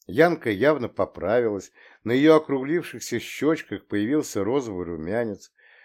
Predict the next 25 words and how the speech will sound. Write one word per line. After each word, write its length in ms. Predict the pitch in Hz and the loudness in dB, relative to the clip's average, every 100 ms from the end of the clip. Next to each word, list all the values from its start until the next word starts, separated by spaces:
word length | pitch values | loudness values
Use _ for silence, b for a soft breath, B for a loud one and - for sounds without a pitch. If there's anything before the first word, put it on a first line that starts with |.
| b | b
Она 200 | 120 160 | 0 2
стала 340 | 165 175 175 165 | 2 4 4 6
намного 420 | 147 139 160 147 | 4 4 2 2
уверенней, 920 | 143 107 92 139 151 123 110 92 - | 2 0 0 2 2 0 -2 -4 -6
а 120 | 98 | -8
самое 400 | 101 135 127 123 | -2 0 2 2
главное, 640 | 95 101 131 147 131 117 101 | 2 2 6 4 4 -2 -2
выправилась 760 | 82 127 135 131 127 123 117 | -2 -4 -2 -4 -2 -4 -6
её 180 | 113 117 | -4 -2
осанка. 520 | 113 - 82 - _ _ _ _ _ _ _ _ _ _ | -2 -6 -10 -10 _ _ _ _ _ _ _ _ _ _
Лечебные 560 | - 117 - 170 151 143 | -6 -2 2 2 4 0
сеансы 600 | - 139 151 147 - 117 | 2 4 6 4 0 -2
Лилии 420 | 113 170 165 117 | 0 0 0 -2
сотворили 640 | - 95 101 110 139 139 123 | -6 -10 -2 -2 -2 -4 -8
чудо 520 | - - 160 170 135 | -10 -8 -6 -6 -8
с 140 | - | -8
Янкиной 460 | 101 123 123 123 120 | -4 -4 -4 -8 -10
спиной, 540 | - 123 117 76 65 _ b b b b b _ | -8 -6 -6 -8 -12 _ b b b b b _
и 40 | 139 | 2
от 140 | 143 | 2
искривления 760 | 151 - 135 120 135 180 165 135 | 0 0 0 2 2 2 2 0
не 80 | |
осталось 560 | 120 117 - 143 147 - | 0 -2 -2 -2 -2 -6
и 20 | |
следа. 480 | - 135 120 92 90 | -12 -14 -10 -10 -10